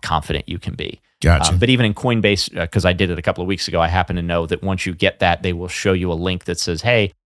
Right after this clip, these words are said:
Speaker 1: uh, we'll be available in thirty minutes. Uh, click here to see the status." That'll take you over to Block Explorer, I think, um, where you can actually look at, um, whether that's been included in a block and what all the inputs and outputs are, and you can nerd out,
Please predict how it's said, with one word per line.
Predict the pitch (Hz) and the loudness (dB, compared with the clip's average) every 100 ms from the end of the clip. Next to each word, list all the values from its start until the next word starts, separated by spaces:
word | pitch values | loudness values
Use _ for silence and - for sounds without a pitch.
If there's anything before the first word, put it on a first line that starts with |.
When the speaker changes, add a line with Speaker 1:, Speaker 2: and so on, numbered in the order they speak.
| _ _ | _ _
Speaker 1:
uh, | 101 92 90 90 90 95 | 0 2 4 2 0 2
we'll | 113 110 | 2 4
be | 110 | 4
available | 104 104 101 101 98 | 4 4 2 2 -2
in | 101 98 | -2 -2
thirty | 92 104 92 | 0 0 0
minutes. | 95 95 92 - - - - | -2 -4 -4 -6 -10 -20 -2
Uh, | 95 87 87 80 | 2 4 4 0
click | - 117 | -2 -2
here | 113 101 | 2 2
to | |
see | 92 101 | 0 -2
the | 85 | -2
status." | - 87 92 180 - - _ - | 0 2 2 -2 -6 -12 _ 0
That'll | 107 107 | 2 2
take | - 107 - | 2 0 0
you | 98 | 0
over | 92 | 0
to | 92 | 0
Block | 82 - 90 87 | -2 0 2 4
Explorer, | 104 - - 113 110 117 | 2 -4 -2 2 2 2
I | 110 | 2
think, | - 131 156 - _ _ - | 0 -2 -2 -8 _ _ -2
um, | 90 87 87 82 - | 0 0 -2 -6 0
where | 110 | 2
you | |
can | 107 | 2
actually | 104 104 87 | 0 0 -2
look | 95 107 - | 0 0 2
at, | 80 82 - _ _ _ _ - | 2 2 -2 _ _ _ _ -2
um, | 82 78 76 73 - - - - | 0 0 -4 -8 -10 -14 -20 -12
whether | 92 95 101 90 | 0 2 2 2
that's | 87 - | 0 0
been | 98 | -2
included | 85 78 151 127 113 | -2 0 0 0 -2
in | 107 | -2
a | |
block | 98 101 92 90 | 0 2 2 0
and | 82 | -2
what | 104 | 0
all | 95 | 2
the | 90 90 | 0 -4
inputs | 82 80 | -4 -4
and | 90 | 0
outputs | 104 - 104 - | 0 2 -4 0
are, | 92 90 | 0 0
and | 85 | -4
you | |
can | 85 85 | -8 -8
nerd | 87 82 80 | -6 -4 -2
out, | 78 - | -2 -4